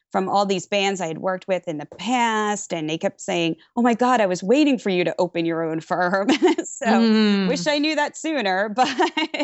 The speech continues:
Speaker 1: you know, and it's been great.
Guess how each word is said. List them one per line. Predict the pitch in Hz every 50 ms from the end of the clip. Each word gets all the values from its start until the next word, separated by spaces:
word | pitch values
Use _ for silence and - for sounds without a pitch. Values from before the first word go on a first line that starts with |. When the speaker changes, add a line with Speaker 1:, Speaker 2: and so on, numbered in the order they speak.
| - - - - 320 339 - - - _
Speaker 1:
you | - 240 247
know, | 233 208 190 185 185 185 185
and | 185 190 196 190 185 175 - _ _ - _ _ -
it's | 220 220 214 - -
been | 185 214 202 190
great. | 170 180 175 170 175 185 202 214 226 233 240 240 180